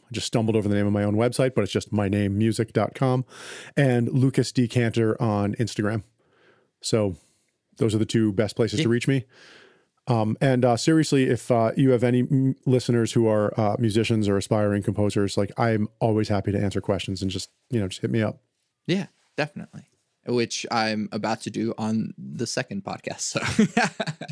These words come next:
Speaker 2: <laughs>
Speaker 1: Yay.
Speaker 2: uh, but yeah, no, the, thank you so much for doing this with me. I'm Santiago Ramones.
Speaker 1: I'm Lucas Cantor.
Speaker 2: You can find everything that I do on my website,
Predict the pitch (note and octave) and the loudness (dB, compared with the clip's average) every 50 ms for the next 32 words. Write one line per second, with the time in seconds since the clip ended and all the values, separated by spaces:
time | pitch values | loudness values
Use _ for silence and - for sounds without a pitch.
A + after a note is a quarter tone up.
0 | - - - - - G#3 G#3+ F#3+ D#3 C3+ A#2+ C#3+ C#3 B2+ A#2 - A2 - - D#3+ | -14 -16 -12 -4 0 2 2 4 4 4 4 4 4 2 0 -2 -6 -2 0 2
1 | G#3+ A#3+ G3 F3+ G3 D#3 B2+ B2+ B2+ D3+ - D#3+ D3+ D3 B2 D3 D#3+ - E3+ D#3+ | 2 2 2 2 2 2 2 0 0 0 2 2 4 2 2 -2 0 0 0 2
2 | D#3+ F3 E3+ D#3+ D3+ D3 C#3 A#2 A#2+ - - C#3+ C#3 C#3 - - C3+ B2+ C3+ C3 | 4 4 4 4 4 4 2 0 0 0 0 0 0 0 -2 -2 -2 0 0 0
3 | B2+ B2+ B2 - C3+ A#2+ - - B2 B2 A#2+ A2+ - - - - - - _ _ | 0 0 -2 -2 -4 -4 -2 0 0 0 0 -2 -4 -10 -20 -20 -20 -20 _ _
4 | _ - C3 C#3 C#3+ - C#3 C3 A#2+ C3+ B2 A#2+ A#2+ A#2+ A#2 A2+ G#2+ G#2 G#2 G#2 | _ -2 0 0 2 0 0 0 0 0 0 2 2 2 2 2 0 0 -2 -4
5 | G2+ G2+ - - - _ _ _ _ _ _ _ _ - B2 A#2+ A#2 A#2+ A2+ - | -4 -6 -10 -12 -14 _ _ _ _ _ _ _ _ 0 0 2 2 2 2 0
6 | B2 - C3+ A#2 A2+ A2 D3+ D3+ - - _ _ _ _ _ - C#3+ - - A#2 | 0 0 0 0 2 2 0 -2 -4 -8 _ _ _ _ _ -2 0 2 0 0
7 | - - B2+ C3 C#3 C3+ C#3 C#3 C3+ - - C#3 B2+ A#2+ A2+ - - C3 C#3 D3 | 0 2 2 2 4 2 2 0 0 0 0 2 2 2 0 0 0 2 2 2
8 | D3 E3 D#3+ D#3+ E3 D#3+ - C#3 B2 A#2+ A#2 A2+ A2+ B2 B2+ - - - C#3 C3 | 4 2 2 2 2 0 2 2 2 4 4 4 4 2 0 0 0 0 2 2
9 | C3 B2+ - | 2 0 -4